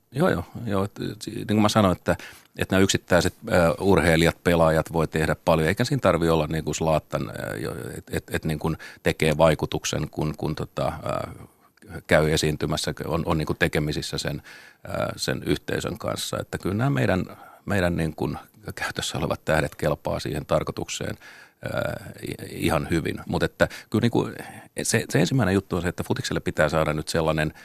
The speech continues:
ää, se futikse-, mielikuva futiksesta on nyt väärä. Kuvitellaan, että se on tällainen keskikokoinen laji, jota pelaillaan sinä aikana, kun jääkiekkoa ei oikein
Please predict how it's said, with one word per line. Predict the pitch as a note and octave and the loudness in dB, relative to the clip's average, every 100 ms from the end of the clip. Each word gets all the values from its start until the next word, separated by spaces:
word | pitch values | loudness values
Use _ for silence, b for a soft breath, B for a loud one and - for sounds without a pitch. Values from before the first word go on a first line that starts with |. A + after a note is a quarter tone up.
| B B B _ | B B B _
ää, | - - - | -8 -8 -8
se | - | -6
futikse-, | - - - - | -6 -4 -6 2
mielikuva | D3+ A#2+ F#2 F2 | 2 4 4 4
futiksesta | F2 - - - | 0 -2 -8 -4
on | C#2+ | -4
nyt | D2 - | -4 0
väärä. | G#1 G1+ - - - | 0 0 -4 -16 -2
Kuvitellaan, | B2+ D3+ G#2+ F#2+ F2+ | 2 4 4 6 4
että | E2+ - | 2 -2
se | F2 | 0
on | F2+ | 0
tällainen | F#2 E2+ E2 E2 | 2 2 2 2
keskikokoinen | B2+ - - D#2+ - D#2 D2+ D#2+ E2 | 0 0 -2 -2 0 0 2 0 2
laji, | F2 D#2+ D#2 - | 4 4 2 -2
jota | E2 D#2+ | -4 -4
pelaillaan | - F2 E2 D#2+ D#2 D#2+ - | -2 2 4 4 4 0 0
sinä | F#2 D#2+ D#2+ | 0 0 0
aikana, | D#2 - D2 D2 | 0 -2 -4 -4
kun | D#2 | 0
jääkiekkoa | E2 D#2 B1 G1+ - - C2+ E2+ | 0 0 -4 -8 -8 -6 -2 0
ei | D2+ C2 | -2 -4
oikein | C#2+ - - | -8 -12 -14